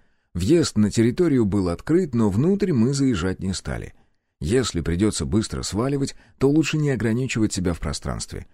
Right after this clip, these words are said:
Тем более, что машина у нас не маленькая, и развернуться на ней не так-то просто. С другой стороны, Степ управляет ей довольно легко.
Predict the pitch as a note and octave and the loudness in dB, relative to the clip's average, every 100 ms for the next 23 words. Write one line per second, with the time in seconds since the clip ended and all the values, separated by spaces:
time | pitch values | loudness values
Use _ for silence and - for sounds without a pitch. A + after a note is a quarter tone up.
0 | _ _ - C3+ C#3+ B2 - B2 B2+ - | _ _ 0 4 4 4 2 -2 -2 0
1 | F3 F#2 D2+ C2 - - E2 A#2+ D#3 E2+ | 2 2 -2 -4 -10 -4 0 2 2 0
2 | C2 B1 - - - _ - A2+ A2 A2+ | -2 -6 -10 -12 -14 _ 0 2 2 0
3 | A2 C3 - D3+ D#3 E3+ D3 G2+ D#2+ D2+ | 0 0 0 -2 0 0 2 0 0 -4
4 | F#2+ F#2+ C#2 A#1 - - _ _ _ - | -6 -6 -6 -8 -10 -14 _ _ _ -2
5 | A#2 G#3 A#3+ G#3+ G#3+ G#3 G3 - G3 F#3+ | 2 4 2 4 4 4 2 2 0 2
6 | E3+ C#3+ C3+ D3+ D3+ C3+ C3+ A#2+ G2+ F2+ | 2 2 4 2 2 2 2 2 0 0
7 | F#2 F#2 D#2 - - | 0 -2 -6 -8 -12